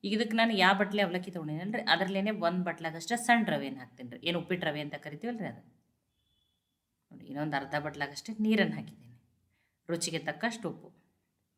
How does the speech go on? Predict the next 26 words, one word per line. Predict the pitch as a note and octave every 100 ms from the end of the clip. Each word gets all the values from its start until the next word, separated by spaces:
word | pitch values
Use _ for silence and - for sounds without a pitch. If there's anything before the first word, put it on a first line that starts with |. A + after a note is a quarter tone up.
| _ _ _ _ _ _ _ _ _ _ _ _ _ _ _ _ _ _ _ _ _ _ _ _ _ _ _ _ _ _ D3
ನೋಡಿ, | C3
ಒಂದು | - D3 D#3
ಸಣ್ಣ | - G3 A3
ಸ್ಪೂನಿಂದನೇ | - A3 G#3+ G#3 G#3+
ಒಂದು | A#3 F3+
ಸ್ಪೂನಾಗ | F3+ - G3 F#3+
ಸಕ್ಕರೆಯನ್ನು | - - E3+ E3 D#3
ಹಾಕ್ತಾ | D#3 D#3+
ಇದ್ದೀನಿ, | D3 F#3 A3
ಕಲರ್ | F3+ D3 D#3
ಚೆನ್ನಾಗಿ | C#3+ C#3 C#3+
ಬರ್ತದೆ | D3 C#3 C#3
ಅಂತ | C#3
ಹೇಳಿ. | E3+ B3 - - -
ಸಕ್ಕರೆ | - A#3 B3+
ಬೇಡ | G#3 F3
ಅಂದ್ರೆ | E3 F3+
ನೀವು | B3+ C#4
ಸ್ಕಿಪ್ನು | C4+ G3 - E3
ಮಾಡ್ಬೋದು. | E3 C3+ A#2+ A#2+ _ _ _ _ _ _ -
ನೋಡಿ, | C3+
ಈಗ | C#3
ಇದನ್ನ | C#3+ E3
ಮಿಕ್ಸ್ | F#3+ G3 C#3+
ಮಾಡ್ಕೋತೀನಿ | A#2 - - A2
ರೀ. | -